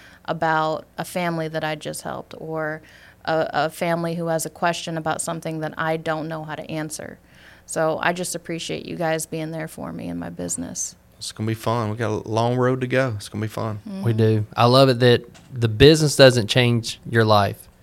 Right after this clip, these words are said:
Speaker 3: You working
Speaker 2: That's
Speaker 3: in
Speaker 2: right.
Speaker 3: the business will change your life. See, just being here, it, it didn't change your life. You, it, it was you, Michaela. Yes, we have the resources, the system, and the business,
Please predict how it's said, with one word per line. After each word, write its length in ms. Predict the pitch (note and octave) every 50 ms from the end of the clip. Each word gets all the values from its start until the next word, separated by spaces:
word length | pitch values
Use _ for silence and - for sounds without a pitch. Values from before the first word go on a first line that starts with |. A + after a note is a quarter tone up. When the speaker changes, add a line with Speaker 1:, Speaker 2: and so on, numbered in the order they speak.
| _ _ _ - _ _ _ _ _
Speaker 3:
You 600 | - A#2 G#2+ G#2 A2+ B2+ C#3+ C#3+ C#3 C3 A#2 A2 - - G2+ -
working 540 | - C#3 C#3 - D3 - B2+ A2+ G#2+ G#2 G#2
Speaker 2:
That's 160 | G#2+ G#2 A2
Speaker 3:
in 100 | B2 A#2+
Speaker 2:
right. 120 | G2+ - F2
Speaker 3:
the 60 | D#2
business 420 | A2+ G#2+ G#2 G2+ G2 G2 - -
will 160 | - A#2+ A#2 A2
change 300 | - B2 A2 G#2+ G2+ G2+
your 100 | G2+ G2+
life. 280 | G2+ - - - -
See, 200 | - - B2 A2+
just 480 | G#2+ A2 C3 C3+ - - - B2 G#2+ F#2+
being 320 | C3 B2 A#2+ C3 C#3 C#3
here, 340 | C3+ D3 D3+ D3+ D3+ D3+ D3 - - - - _ _
it, 240 | - A#2 A#2+ A2+ - -
it 100 | C3 C3
didn't 360 | C3 C#3+ D3+ - - B2 A2+ G#2
change 500 | - - B2+ A#2+ B2 A#2+ A2+ G#2 - -
your 140 | G#2 G#2
life. 420 | G2+ G2+ G#2 G#2+ G#2 - A#2+ - - - - - _ _ _ _
You, 640 | - G#2+ G#2+ A2 A#2 C3+ D#3 D3+ C3+ A2+ G2 G#2 G#2+ -
it, 180 | A2+ A#2 -
it 240 | B2+ B2+ - B2 B2+
was 260 | A2 A#2+ A2 G#2 G#2
you, 140 | C3 E3 D#3
Michaela. 480 | B2 G#2+ G2 - G#2+ G#2 G#2 G#2+ A#2+ -
Yes, 520 | - A2+ A2+ C3 D3+ D3 C3 A2+ - - - - -
we 200 | B2 A#2+ A#2+ A#2
have 300 | A#2+ B2+ A#2+ A#2 A2+ A#2
the 100 | A#2 G#2+
resources, 760 | A2 A2+ A2+ A2 - A2+ A2 A2 G#2+ - - A2 G#2+ G#2 G#2 - - - - _ -
the 140 | B2+ C3 B2+
system, 480 | - - B2 A2+ G#2 - - A#2+ A2+
and 100 | A2+ A2
the 60 | A2 G#2+
business, 500 | G#2 A2+ A2+ A2+ A#2+ A#2 A2+ A2 -